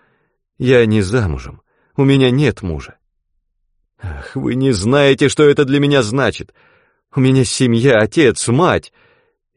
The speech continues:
Я не могу вам объяснить. Вы не знаете. Но я должна освободиться, должна, должна!»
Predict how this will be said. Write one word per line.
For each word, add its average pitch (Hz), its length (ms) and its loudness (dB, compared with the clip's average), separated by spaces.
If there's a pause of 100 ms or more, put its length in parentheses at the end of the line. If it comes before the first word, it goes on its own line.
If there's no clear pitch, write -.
Я 139 220 0
не 123 120 0
могу 120 380 0
вам 107 200 2
объяснить. 92 680 -6 (720)
Вы 131 180 0
не 123 120 2
знаете. 101 640 -4 (840)
Но 98 260 -2
я 101 220 -2
должна 110 460 2
освободиться, 107 840 -2
должна, 120 680 0
должна!» 147 760 0